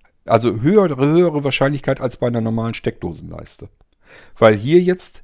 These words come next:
jede Seite ab-, absteht. Das heißt, wenn wir hier ein Netzteil unten anbringen, dann kann das nicht über eine andere Steckdose über-, überlappen. Wir können jetzt zum Beispiel ein Steckernetzteil nehmen.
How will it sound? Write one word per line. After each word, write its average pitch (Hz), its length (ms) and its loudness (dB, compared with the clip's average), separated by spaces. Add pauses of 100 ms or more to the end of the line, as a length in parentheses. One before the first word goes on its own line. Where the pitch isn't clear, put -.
(140)
jede 127 320 4
Seite 110 460 0 (100)
ab-, - 320 0 (600)
absteht. 156 720 -2
Das - 180 -10
heißt, 110 220 -8
wenn 113 120 -2
wir 113 60 -2
hier 113 100 -2
ein 110 60 -4
Netzteil 120 420 -4
unten 107 160 -6
anbringen, 107 460 -4 (320)
dann 131 180 0
kann 240 240 0
das 160 220 0
nicht 117 160 -6
über 117 240 2
eine 110 180 -2
andere 101 220 -4
Steckdose 92 480 -6
über-, 90 400 -8
überlappen. 90 540 -8 (1080)
Wir 113 100 0
können 175 220 4
jetzt 147 260 0
zum 202 140 -2
Beispiel 175 400 -2
ein 131 180 -2
Steckernetzteil 143 800 0
nehmen. 95 400 -4